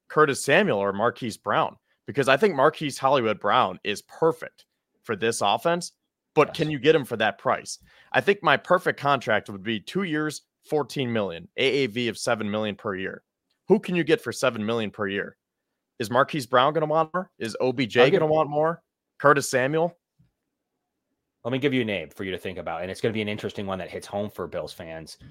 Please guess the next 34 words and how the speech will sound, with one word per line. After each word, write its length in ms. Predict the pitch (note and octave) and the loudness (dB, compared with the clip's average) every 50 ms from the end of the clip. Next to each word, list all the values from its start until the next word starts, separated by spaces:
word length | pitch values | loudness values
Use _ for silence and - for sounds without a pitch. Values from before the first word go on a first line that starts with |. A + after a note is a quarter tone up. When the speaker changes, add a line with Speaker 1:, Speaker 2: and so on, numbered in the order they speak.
| - _ _ _ - | -20 _ _ _ -14
Speaker 2:
and 100 | G2+ F#2 | -12 -12
he's 100 | F#2 F2 | -10 -10
just 180 | - G2 - | -12 -12 -12
a 40 | F#2+ | -12
dominant 560 | E2 - - G#2 F#2+ F#2+ G2+ G#2+ G#2 G2+ - | -10 -10 -10 -10 -6 -6 -4 -4 -4 -6 -8
in 120 | - F#2 F2 | -10 -12 -14
the 60 | E2 | -14
slot. 440 | - - - F2+ E2 D2 - - - - _ _ _ _ _ _ _ _ _ _ _ _ _ _ _ _ - | -14 -12 -12 -12 -14 -14 -14 -14 -16 -16 _ _ _ _ _ _ _ _ _ _ _ _ _ _ _ _ -4
It's 200 | - C3+ - - | -4 -4 -4 -4
Tyler 400 | - - D#3 D#3+ D#3+ D#3+ C#3+ A#2 | 2 6 6 6 8 6 4 2
Boyd. 420 | G#2 A2+ A2 A#2 G2+ D2 D2 C#2+ C#2+ G2 - | 2 2 2 2 2 0 -2 -10 -16 -12 -6
People 220 | - E3 D#3 F#3 | -2 0 0 0
feel 240 | - - E3+ E3+ E3 | 0 2 2 4 4
like 200 | D#3 D3 C3+ B2+ | 6 4 4 2
he's 300 | - - C#3+ B2+ A#2 G#2 | 0 0 0 0 0 -2
forty. 640 | - - - - A2+ G#2+ A#2 A#2+ B2 C3 D#3 E3 - _ _ _ _ _ _ _ _ | -4 -10 -8 -4 0 0 2 2 2 0 -2 -6 -8 _ _ _ _ _ _ _ _
He's 220 | _ - G3 C4 - | _ -4 -4 -4 -4
twenty-nine. 720 | - - G#3 G3+ G3+ G3 D#3 A#2+ A2+ A2+ F2+ D2 - - _ _ _ _ _ _ _ _ _ | 0 2 4 4 4 4 2 2 0 0 -2 -4 -10 -20 _ _ _ _ _ _ _ _ _
Um, 760 | - A2+ G#2+ G2+ G2 F#2+ F#2 F#2 F#2 F2+ F2+ F#2+ F2 D2+ D2+ - | 0 2 2 2 2 2 0 0 -2 -4 -6 -10 -12 -16 -10 -4
like, 160 | A2 A2+ G#2 - | -2 -2 -2 -2
he's 180 | D#3+ E3 D#3+ | -4 -4 -4
Speaker 1:
He's 80 | B2+ B2 | 2 6
Speaker 2:
younger 240 | D3 D#3 G3+ G#3 G#3 | 6 8 8 6 4
Speaker 1:
younger 100 | - - | 2 2
than 80 | - | 2
Speaker 2:
than 120 | - E3 F#3+ | 4 4 4
Speaker 1:
Diggs. 280 | C#3+ - - - - _ _ _ _ - | 4 0 -6 -14 -18 _ _ _ _ -12
Speaker 2:
Diggs. 180 | - - - - | -12 -10 -6 -2
<laughs> 40 | - | 0
Yes. 340 | - - A#2+ - - - - _ _ _ _ _ _ | 0 0 0 -4 -12 -20 -20 _ _ _ _ _ _
He's 220 | - F3 E3+ C#3+ | -6 -4 -4 -2
not 380 | D3+ E3 E3+ F#3 G3 G3+ G3+ G3+ | 0 2 4 6 6 4 4 2
four 240 | - E3+ D#3+ D#3+ C#3 | 2 4 4 6 6
hundred. 420 | C#3+ C#3+ C#3 A#2+ - - - _ | 4 2 2 0 -4 -8 -12 _